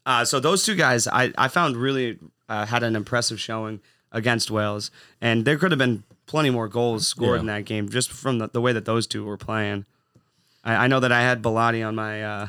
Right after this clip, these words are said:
Speaker 1: <laughs> on, on my fantasy team, but he is,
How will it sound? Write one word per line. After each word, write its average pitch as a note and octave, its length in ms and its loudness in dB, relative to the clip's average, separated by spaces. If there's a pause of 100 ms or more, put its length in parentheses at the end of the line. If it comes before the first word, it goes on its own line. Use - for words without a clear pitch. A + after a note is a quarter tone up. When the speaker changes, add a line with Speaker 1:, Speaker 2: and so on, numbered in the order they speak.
(120)
Speaker 1:
<laughs> G#3+ 80 2 (640)
on, A2+ 340 2
on A2 140 0
my G#2+ 260 0
fantasy A#2 540 0
team, G#2+ 340 -6
but G#2+ 220 -6
he B2+ 160 -6
is, A2 360 -8